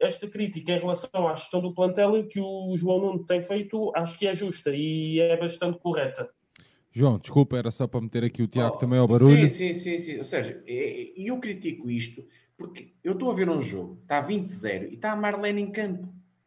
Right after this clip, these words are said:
Speaker 3: Eu, com todo o respeito pela Marlene, eu sei que ela tem recordes, eh, isto parece um bocado o Portugal jogar com a Andorra para o Ronaldo marcar mais golos. Pá, e não é pela Marlene estar em campo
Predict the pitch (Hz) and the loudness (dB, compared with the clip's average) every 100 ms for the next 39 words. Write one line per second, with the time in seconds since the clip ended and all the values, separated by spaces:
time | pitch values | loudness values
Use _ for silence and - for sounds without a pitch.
0 | _ _ _ _ _ _ - - 370 381 | _ _ _ _ _ _ -14 -8 -6 -6
1 | 285 - - 208 196 185 156 139 101 95 | -6 -10 -6 -4 -2 -2 0 0 -2 -4
2 | 95 95 180 190 226 214 180 170 147 131 | -8 -8 -6 -6 -6 -4 -4 -2 -4 -4
3 | 113 113 107 - - 104 101 104 - 131 | -4 -4 -4 -6 -12 -10 -8 -8 -4 -4
4 | 131 131 123 139 139 135 131 120 104 - | -2 -4 -2 0 0 -4 -6 -8 -10 -12
5 | 117 127 120 127 131 120 143 143 135 135 | -4 -2 -2 -4 -2 -2 -2 -4 -6 -4
6 | 120 117 123 127 120 117 110 110 117 117 | -4 -4 -4 -4 -4 -4 -6 -8 -8 -6
7 | 127 123 107 - 95 90 - - _ _ | -4 -2 -4 -6 -12 -12 -16 -20 _ _
8 | _ - - - _ _ _ _ _ 254 | _ -12 -12 -14 _ _ _ _ _ -10
9 | - 285 339 - 226 165 123 101 95 95 | -8 -6 -6 -2 0 2 0 -2 -6 -4
10 | 170 143 113 101 92 - - | -4 -2 -4 -6 -8 -10 -16